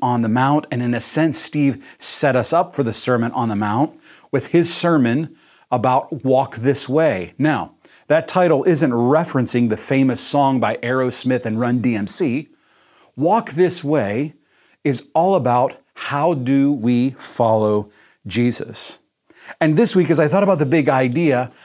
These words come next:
I figured there's no better way I could highlight what Steve said than quoting a small section of his sermon that I found particularly powerful.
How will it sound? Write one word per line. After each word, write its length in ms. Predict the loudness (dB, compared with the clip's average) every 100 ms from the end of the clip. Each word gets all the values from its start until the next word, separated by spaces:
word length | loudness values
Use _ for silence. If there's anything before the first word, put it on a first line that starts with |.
| -20 _ -4
I 120 | -2
figured 360 | -2 2 2
there's 220 | 4 2 2
no 280 | 4 4
better 360 | 2 2 2 2
way 500 | 2 0 0 -2 -6 -14 _ _ -2
I 160 | -2 0
could 160 | -2
highlight 640 | -4 -4 0 2 2 -2 -2
what 160 | -4
Steve 400 | -4 -2 -2 0
said 340 | 0 0 0 0
than 140 | -2
quoting 580 | -4 -2 0 2 0 0
a 80 | -2
small 580 | -2 -2 0 2 2 0
section 680 | -2 -4 -4 -6 -6 -6 -10 -20 -20 -8 -2
of 200 | -2 0
his 160 | -2
sermon 440 | 0 2 2 0 0
that 160 | -4 0
I 200 | 0 0
found 500 | -2 0 0 -2 -8 -20 _ _
particularly 1040 | -4 -4 -4 -6 -6 -2 -2 0 -2 -4
powerful. 720 | -6 -4 -2 -2 -6 -12 -14